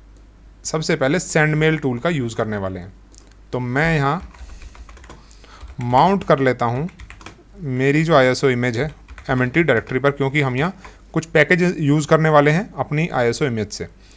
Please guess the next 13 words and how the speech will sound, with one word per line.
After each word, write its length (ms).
अब 140
हम 160
यहाँ 340
कमांड 240
चलाते 280
हैं, 160
डीएनएफ़ 400
इंस्टॉल 440
हाइफन 380
वाई 300
सेंड 340
मेल। 240
और 300